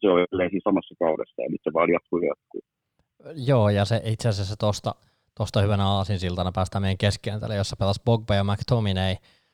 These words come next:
Speaker 2: Fernandes, James ja, ja Rashford ja Martial piikissä, mut jotenkin niinku mulla oli sellainen tunne koko ajan näistä kavereista, että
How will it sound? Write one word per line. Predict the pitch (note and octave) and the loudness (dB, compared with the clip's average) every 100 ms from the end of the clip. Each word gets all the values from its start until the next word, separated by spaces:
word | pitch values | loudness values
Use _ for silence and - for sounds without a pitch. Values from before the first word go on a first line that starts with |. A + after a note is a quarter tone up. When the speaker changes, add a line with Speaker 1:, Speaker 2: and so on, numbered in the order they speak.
| _ - | _ 4
Speaker 2:
Fernandes, | A#2 A2 G#2 G2+ G2+ - _ _ _ _ _ _ _ | 6 6 4 4 2 0 _ _ _ _ _ _ _
James | A#2 A#2+ A2 G2+ | 2 4 4 2
ja, | A2 G#2 - | 4 2 2
ja | G#2+ | 2
Rashford | A2 - A2+ G#2 | 2 4 2 4
ja | |
Martial | G#2+ A#2+ A#2 G2+ | 4 4 4 2
piikissä, | A#2+ A2+ G#2 - | 2 2 0 -2
mut | A2 G2+ | -2 0
jotenkin | C#3 B2+ A#2+ | 2 4 4
niinku | A2+ | 4
mulla | A#2 A#2+ | 6 8
oli | A2 | 8
sellainen | G#2+ A2 G#2 | 4 2 2
tunne | G#2+ F#2+ G2 | 0 0 0
koko | G2+ G2+ | 0 0
ajan | G2 | 0
näistä | G2 - | 0 0
kavereista, | G#2+ G#2+ G2+ F#2+ - G2+ | 0 2 2 0 -2 -4
että | G2+ A2+ | -4 -8